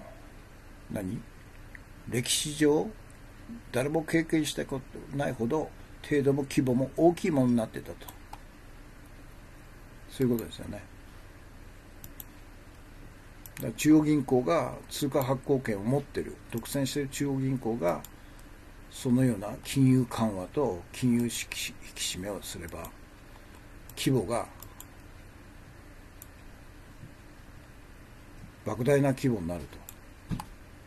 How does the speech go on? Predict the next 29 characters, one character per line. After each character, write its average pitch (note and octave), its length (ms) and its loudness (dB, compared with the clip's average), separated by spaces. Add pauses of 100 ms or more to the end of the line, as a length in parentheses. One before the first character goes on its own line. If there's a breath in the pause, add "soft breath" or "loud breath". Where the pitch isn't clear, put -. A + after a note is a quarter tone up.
(140)
で、 C3+ 100 0
そ C#3+ 140 4
れ D3 80 6
の D#3 100 4
一 D3 240 2
つ - 140 0
の B2 80 6
あ B2+ 60 4
れ A#2+ 80 0
と B2 140 -2
し - 140 -4
て、 D#3+ 160 2
千 C3 240 4
九 A2 140 -2
百 A2+ 280 -4 (220)
七 A#2 280 0
年、 G2 200 0 (340)
九 D3 200 6
十 F#2+ 100 0
七 A#2+ 320 -2
年 - 40 -8 (220)
の G2+ 160 -8 (600)
ア A#2+ 160 -2
ジ B2+ 180 2
ア C#3 80 4
通 C3+ 260 0
貨 C3+ 160 4
危 - 140 -10
機。 - 160 -12